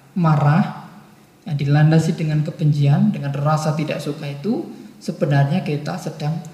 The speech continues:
mempertontonkan. Kenapa mempertontonkan? Karena kebanyakan orang-orang yang di sekitar kita mesti melihat. Nah, ketika kita mempertontonkan kemarahan, perilaku yang tidak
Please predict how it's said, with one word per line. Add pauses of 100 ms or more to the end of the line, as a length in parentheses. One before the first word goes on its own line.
(380)
mempertontonkan.
Kenapa
mempertontonkan? (920)
Karena
kebanyakan
orang-orang
yang
di
sekitar
kita
mesti
melihat. (1700)
Nah,
ketika
kita
mempertontonkan
kemarahan,
perilaku
yang
tidak